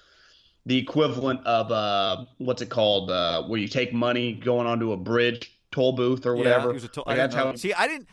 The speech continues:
Speaker 2: I didn't really, if you had asked me, "What's your perception of Mike McCarthy?" I'd be like, "Ah, offensive coach." I didn't really have a real, like,
Speaker 1: Yeah,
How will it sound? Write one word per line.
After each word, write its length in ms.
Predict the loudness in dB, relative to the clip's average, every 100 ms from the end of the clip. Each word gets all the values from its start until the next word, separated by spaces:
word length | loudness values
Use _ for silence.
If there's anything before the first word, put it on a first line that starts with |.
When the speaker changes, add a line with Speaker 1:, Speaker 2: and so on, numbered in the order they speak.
| -6
Speaker 2:
I 140 | -4
didn't 160 | -4 -6
really, 180 | -8 -6
if 80 |
you 100 | -8
had 80 | -6
asked 180 | -6 -6
me, 40 |
"What's 200 | -8 -8
your 60 | -10
perception 380 | -12 -10 -10 -10
of 40 |
Mike 120 | -10
McCarthy?" 340 | -10 -8 -8 -6
I'd 40 |
be 60 | -8
like, 180 | -8 -10
"Ah, 500 | -12 -12 -10 -12 -16 -20 -14
offensive 400 | -14 -12 -14 -8
coach." 380 | -8 -8 -14 -6
I 60 |
didn't 100 | -4
really 220 | -2 -4 -2
have 220 | -4 -6 -16 -14
a 120 | -12
real, 400 | -8 -2 0 0
like, 240 | -2 -6 -6
Speaker 1:
Yeah, 340 | -2 0 0